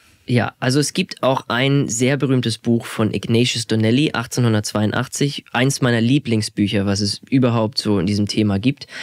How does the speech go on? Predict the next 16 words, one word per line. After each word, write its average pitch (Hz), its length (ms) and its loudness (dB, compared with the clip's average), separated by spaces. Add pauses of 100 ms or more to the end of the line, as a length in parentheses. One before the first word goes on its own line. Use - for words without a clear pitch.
(380)
Ähm, 113 460 2 (160)
und 117 480 0
das 123 160 2
ist 135 160 -2
halt 117 240 0
die 117 160 -4
Andel-, 127 500 2 (200)
Andaluvian-Zivilisation. 123 2000 2 (240)
Und 110 120 2
das 110 200 0
geht 127 180 2
halt 117 160 2
davon 107 260 -2
aus, 160 300 0
dass 117 160 -2
diese, 104 460 2